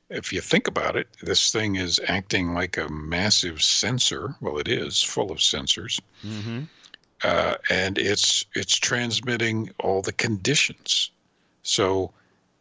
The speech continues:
Speaker 1: it knows, it, it, it, it knows everything that, that the car would need to know or that you would need to know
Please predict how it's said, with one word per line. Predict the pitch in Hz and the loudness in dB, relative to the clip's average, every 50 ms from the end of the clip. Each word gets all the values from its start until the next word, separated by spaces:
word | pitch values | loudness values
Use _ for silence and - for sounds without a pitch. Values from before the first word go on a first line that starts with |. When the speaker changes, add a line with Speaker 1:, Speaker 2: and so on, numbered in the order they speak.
| _ - | _ -4
Speaker 1:
it | - - - - - - | -2 -2 -2 -2 -2 0
knows, | - 110 123 123 123 120 120 120 117 113 - - - - - - - | 2 4 4 4 4 4 4 4 2 2 2 2 2 0 0 -2 -2
it, | - - - - | -4 -4 -4 -6
it, | - 98 98 - - | -6 -6 -6 -8 -6
it, | - - 98 95 - - - | -4 -2 -2 -2 -4 -6 -4
it | - 113 104 95 | -2 -2 0 0
knows | 104 104 110 117 120 120 120 117 113 110 - - - - - | 2 2 4 4 4 4 4 4 4 2 2 0 0 0 0
everything | - 131 160 143 139 135 127 120 104 90 - - 82 76 78 - 95 101 101 104 - - 92 | 2 2 2 2 0 0 0 0 -2 -4 -6 -6 -6 -6 -4 -6 -6 -8 -10 -12 -18 -8 -4
that, | 92 98 92 95 _ _ _ _ - | -2 -2 -2 -4 _ _ _ _ -2
that | 95 90 90 - - _ _ _ - | -2 -2 -2 -4 -8 _ _ _ -6
the | - - | -4 -4
car | - - - 110 110 107 107 101 | 0 2 4 4 4 4 2 0
would | 92 92 90 92 | -2 -4 -4 -4
need | 101 95 95 92 | -2 -2 -2 0
to | - - 92 | -2 0 0
know | 90 104 107 107 110 107 | 0 0 0 0 0 0
or | 101 85 80 | 0 -2 -2
that | 85 90 - | -2 -4 -4
you | - - 123 123 | -2 -2 -2 -2
would | 107 90 82 78 | -2 -4 -4 -4
need | 82 85 85 - | -4 -4 -2 0
to | - - 90 | 0 0 0
know | 85 82 82 85 95 95 | 0 -2 0 -2 -2 -4